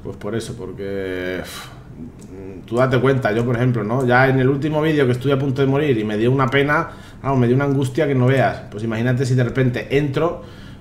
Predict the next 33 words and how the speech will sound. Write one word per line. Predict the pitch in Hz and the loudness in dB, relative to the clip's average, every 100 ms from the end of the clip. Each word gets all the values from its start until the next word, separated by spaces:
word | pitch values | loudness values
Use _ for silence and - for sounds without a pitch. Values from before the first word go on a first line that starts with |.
| - - | -8 -2
Y | |
por | 123 120 | 0 2
una | 123 135 | 2 2
cosa | 127 127 139 | 0 0 2
de, | 131 135 135 | 2 4 4
de | 131 131 | 4 4
Blizzard, | 135 127 156 147 | 4 2 0 0
pues | 135 | -2
ya | 110 117 | 0 -2
está | - 127 127 123 113 107 | 0 2 2 2 2 0
finalizado | 98 123 117 110 127 123 | 0 0 0 -2 2 0
el | 107 | 0
desafío, | 104 101 - 95 | -4 -8 -6 -8
¿no? | 90 135 - - - | -6 -8 -8 -14 -12
Entonces, | 104 131 123 104 - | -4 -2 -2 -4 -4
a | 117 | 0
partir | 123 117 135 139 | 2 2 2 2
de | 139 | 6
ahora, | 139 165 185 - - | 6 8 6 2 -4
se | - 120 | -6 -2
va | 117 | 2
a | 127 | 2
permitir | 131 127 123 131 110 98 | 2 2 2 2 0 -2
el, | 110 113 110 110 107 | -6 -4 -2 -2 -2
la | 101 | -4
especialización | 98 110 110 104 104 147 143 123 - - - - - | -4 -6 -4 -6 -6 -2 0 0 -4 -12 -16 -16 -8
que | - | -2
te | 110 123 | 0 2
pongan | 139 143 | 2 2
automáticamente | 123 117 117 123 123 123 139 123 | 2 2 2 2 2 4 2 0
al | 107 | -2
nivel | 107 110 110 | -2 -4 0
diez | 151 226 220 | 2 2 0